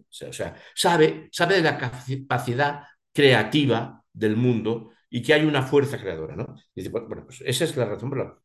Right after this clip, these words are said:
por, por la que el contenido de la religión pronuncia en el tiempo antes que la ciencia, que la Wissenschaft, que la filosofía, que la, que la, eh, lo que es el es-, lo que el espíritu es.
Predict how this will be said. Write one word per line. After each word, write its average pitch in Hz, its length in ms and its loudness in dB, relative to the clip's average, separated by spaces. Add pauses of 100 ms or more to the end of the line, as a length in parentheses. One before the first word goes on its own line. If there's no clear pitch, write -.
(240)
por, 107 340 -6
por 98 140 -8
la 95 100 -6
que - 100 -6
el 90 80 -6
contenido 95 400 -4
de 117 60 2
la 131 100 2
religión 127 400 -4 (240)
pronuncia 127 440 2
en 104 80 -2
el 101 100 -2
tiempo 117 380 -2
antes 120 260 -4
que 101 140 -6
la 85 80 -4
ciencia, 113 640 -2 (180)
que 107 100 0
la 98 100 2
Wissenschaft, 87 640 -2
que 110 100 -4
la 92 100 -2
filosofía, 85 680 -8 (520)
que 90 160 -6
la, 90 300 -8 (160)
que 87 120 -12
la, 82 200 -10 (280)
eh, 87 460 -8 (160)
lo 110 180 2
que 107 220 4
es 117 260 -2
el 104 140 2
es-, - 260 -4
lo 107 160 -2
que 101 120 -2
el 95 120 -2
espíritu 110 520 -4
es. 87 260 -4